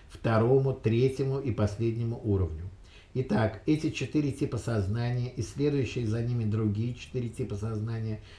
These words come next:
в которых испытывается необусловленное блаженство, относятся к высшему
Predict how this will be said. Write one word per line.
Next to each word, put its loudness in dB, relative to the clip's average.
в -20
которых 0
испытывается -2
необусловленное 0
блаженство, -2
относятся 0
к -6
высшему -2